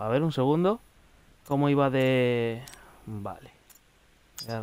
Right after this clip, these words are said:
recargar. Ah, no, que tengo balas perforantes. No, no voy a recargar, no. De todas formas, voy a ir un segundo a la puerta. Por si acaso, porque no me acuerdo exactamente en qué punto lo dejé. ¡Ahí va, que estos están vivos!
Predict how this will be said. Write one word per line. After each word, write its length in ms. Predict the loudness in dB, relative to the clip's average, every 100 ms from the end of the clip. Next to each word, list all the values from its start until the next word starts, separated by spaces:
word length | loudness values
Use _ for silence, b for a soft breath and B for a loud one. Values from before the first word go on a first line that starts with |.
| -8
recargar. 500 | -10 -6 -6 -4 -2
Ah, 120 | 2
no, 120 | 2
que 100 | 2
tengo 300 | 0 2 4
balas 520 | 6 6 6 4 0 -6
perforantes. 800 | -8 -4 -2 -2 -2 -4 -6
No, 180 | -2 0
no 100 | 0
voy 80 | 0
a 80 | 0
recargar, 580 | -2 -4 -2 0 0 0
no. 220 | -6 -8 -14 -20 -18
De 220 | -2 0
todas 340 | 2 4 4 2
formas, 460 | 0 0 2 0
voy 160 | 0 2
a 80 | 4
ir 80 | 2
un 100 | 0
segundo 440 | 0 0 2 4
a 20 |
la 140 | 4 4
puerta. 480 | 2 2 0 -2 -4 -16 -20 -20 -20 -20 -20 -20 -20 -20 -20 -20 -4
Por 180 | -2
si 80 | 0
acaso, 420 | 2 4 2 2
porque 240 | 0 0 0
no 140 | 4
me 80 | 4
acuerdo 320 | 4 4 4
exactamente 1080 | 4 2 4 6 6 4 4 4 6 2 -2 B B B B B B -20 -20 -20 -4
en 120 | -4
qué 180 | 2 0
punto 420 | 2 2 4 4
lo 140 | 2 2
dejé. 320 | 0 -2 -2 2
¡Ahí 140 | 6
va, 180 | 8 6
que 60 | 4
estos 260 | 0 -2
están 380 | -2 0 -2 2
vivos! 520 | 4 8 8 8 2